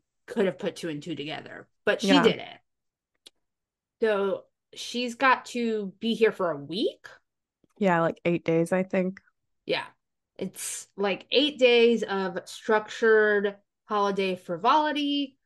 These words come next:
Speaker 1: with Andrew, his mother, his two grandmothers, one the ex-wife and one the la-, the wife of his late grandfather,
Speaker 2: Mm-hmm.
Speaker 1: Mima and Lovey. I don't remember which one is which.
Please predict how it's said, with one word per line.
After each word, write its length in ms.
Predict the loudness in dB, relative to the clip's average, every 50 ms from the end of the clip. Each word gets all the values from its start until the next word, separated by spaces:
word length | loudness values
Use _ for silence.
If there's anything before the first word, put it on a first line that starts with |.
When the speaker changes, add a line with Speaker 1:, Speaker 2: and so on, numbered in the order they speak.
| _ _ _ _ _ _ _ -10
Speaker 1:
with 680 | -4 0 0 2 2 2 2 4 2 2 0 -2 -6 -10 -10 _ _ _ _ _ _ _ _ _ -2
Andrew, 760 | 0 2 2 2 2 0 2 2 2 2 2 2 2 2 0 -2 -4 _ _ _ _ _ _ _ -10
his 580 | -6 -4 -2 -2 -2 -2 -2 -4 -6 -8 -12 -14 -8
mother, 920 | -4 -4 -2 0 0 2 2 2 4 4 4 4 4 2 2 0 -2 -6 _ _ _ _ _ _ _ _ _ _ _ _ _ _ _ -16
his 580 | -10 -6 -4 -4 -2 -2 -4 -6 -8 -10 -14 -16
two 320 | -12 -6 -4 -2 -2 0
grandmothers, 1000 | 2 4 4 6 6 4 2 0 -2 -2 0 0 0 0 2 0 0 -2 -6 -8 -6
one 320 | -2 -2 0 0 -2 -2
the 120 | -4 -4
ex-wife 600 | -4 -6 -8 -8 -6 -2 0 2 2 0 0 -2
and 160 | -4 -6 -4 -4
one 240 | -4 -4 -4 -4
the 100 | -4 -4
la-, 220 | -4 -4 -4 -6 -6 -6 -8
the 140 | -6 -4 -2
wife 320 | -2 0 -2 -2 -2 -4
of 160 | -6 -8 -8 _ -16
his 260 | -10 -8 -8 -8 -8
late 460 | -8 -8 -6 -6 -6 -6 -8 -10 _ _ _ _
grandfather, 840 | -6 -4 -4 -4 -4 -6 -8 -8 -8 -8 -8 -8 -8 -6 -6 -8 -8 _ _ -12
Speaker 2:
Mm-hmm. 260 | -8 -6 -6 -2 0 2
Speaker 1:
Mima 340 | 2 4 4 4 4 2 0
and 180 | 0 -2 0
Lovey. 360 | 0 0 -2 -2 -2 -4 -4 -4
I 120 | -4 -4
don't 220 | -4 -4 -4 -4 -4
remember 300 | -4 -4 -4 -2 -2 -2
which 220 | -2 -2 -4 -4
one 100 | -8 -8 -8
is 140 | -8 -10
which. 580 | -8 -8 -4 0 0 -2 -2 -4 -12 -18 -20 -20